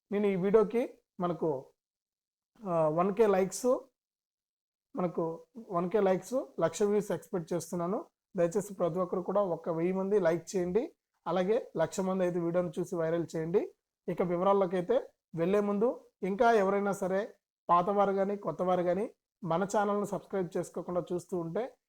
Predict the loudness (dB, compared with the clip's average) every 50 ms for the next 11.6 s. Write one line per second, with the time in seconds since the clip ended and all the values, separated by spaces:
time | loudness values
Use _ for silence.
0 | _ _ -6 -6 -4 2 4 6 6 6 4 4 4 4 4 4 2 0 -2 -2
1 | -2 -6 -8 -8 -6 -4 -2 -2 -2 -2 -2 0 -2 -2 -2 -4 -6 -6 -6 -6
2 | -8 -8 -6 -6 -4 -4 -4 -4 -4 -6 -6 -6 -6 -4 -4 0 0 0 0 -2
3 | -6 _ _ _ _ -6 -2 -2 -2 -2 2 4 6 6 6 4 2 0 0 0
4 | -2 -2 -2 -2 -2 -2 -2 -2 0 0 0 0 -2 -4 -2 0 0 0 0 -2
5 | -6 _ _ _ _ _ -6 -4 -2 0 0 0 0 0 0 2 0 0 0 -2
6 | -2 0 0 0 0 0 -2 -2 0 0 0 0 0 -2 -6 -4 -2 -4 -4 -2
7 | 0 2 2 2 2 2 0 0 -2 -4 -2 -2 -4 -4 -4 -6 -4 -2 -2 -2
8 | -2 -4 -8 _ _ _ _ -4 -2 -2 0 0 0 0 0 0 0 0 0 2
9 | 2 2 2 2 0 0 -2 0 0 0 0 0 0 0 0 0 0 0 2 2
10 | 2 2 2 0 0 0 -2 0 0 0 0 0 0 0 -2 -2 -2 -4 -6 -4
11 | -4 -4 -4 -4 -4 -4 -2 -2 -2 -2 -2 -4